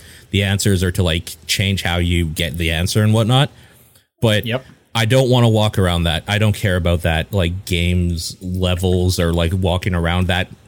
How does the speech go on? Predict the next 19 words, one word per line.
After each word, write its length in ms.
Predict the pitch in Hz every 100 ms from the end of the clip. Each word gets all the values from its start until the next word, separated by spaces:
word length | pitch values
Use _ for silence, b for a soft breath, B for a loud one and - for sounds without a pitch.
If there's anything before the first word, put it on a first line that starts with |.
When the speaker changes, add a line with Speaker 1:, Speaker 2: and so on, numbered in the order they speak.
| _
Speaker 1:
environment 500 | 104 87 85 92 90
at 160 | 90 82
all. 300 | 82 101 -
I 140 | 104 98 -
just 360 | - 104 98
want 220 | 92 92 90
the 60 |
puzzles 440 | - 90 92 104 113
'cause 180 | 104 87
I 60 | 85 87 95
really 260 | 95 90
like 240 | 82 80 76
them. 260 | - 80 - b b b
I 80 | 95
really 520 | 95 101 98 110 101 92
like 180 | 87 82
those 220 | 78 -
puzzles. 300 | - 82 117
Speaker 2:
Okay. 160 | 95